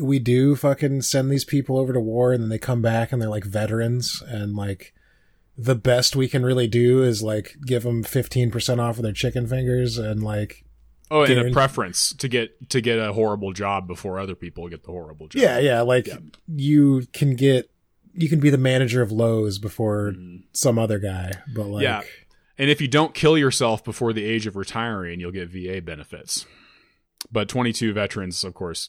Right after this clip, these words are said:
Speaker 2: kill themselves every day in America.
Speaker 1: Oh, it's down to less than one an hour?
Speaker 2: <laughs> It's around one an hour. And, you know, hey, that's, that's the despair. That's, that's what we're talking about right here,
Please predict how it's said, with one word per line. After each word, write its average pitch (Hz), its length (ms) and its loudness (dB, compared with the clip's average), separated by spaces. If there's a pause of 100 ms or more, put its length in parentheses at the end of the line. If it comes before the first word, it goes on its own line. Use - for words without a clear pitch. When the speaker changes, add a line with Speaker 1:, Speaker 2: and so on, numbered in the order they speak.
Speaker 2:
kill 90 140 -8
themselves 80 460 -12
every 76 200 -16
day 78 180 -14
in 76 80 -16
America. 147 460 -18 (1900)
Speaker 1:
Oh, 180 120 2
it's - 140 2
down 143 260 6
to 160 60 4
less 135 260 2
than 147 140 0
one 143 140 2
an 135 80 0
hour? 151 340 -2 (260)
Speaker 2:
<laughs> 160 640 4 (680)
It's 160 160 -4
around 127 360 2
one 104 160 -2
an 95 100 -4
hour. 95 300 -4 (320)
And, 113 340 -2
you 117 140 -2
know, 98 200 -2 (1000)
hey, 110 320 0
that's, 104 400 -4
that's 120 300 -2
the 120 120 -2
despair. 104 540 -2
That's, 113 240 -6
that's 135 260 0
what 156 140 0
we're 131 60 0
talking 143 340 0
about 90 240 -6
right 95 200 -8
here, 82 320 -10